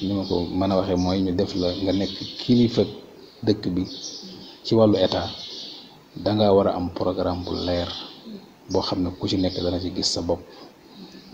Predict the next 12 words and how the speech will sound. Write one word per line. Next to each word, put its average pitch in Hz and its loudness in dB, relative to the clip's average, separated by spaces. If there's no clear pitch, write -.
te - 0
loolu 98 2
responsabilité 87 -2
la. 87 -12
Bu 104 -2
Yàlla, 98 4
bu 98 0
la 104 4
Yàlla 104 4
dénkee 98 2
responsabilité 87 0
nag, 90 -4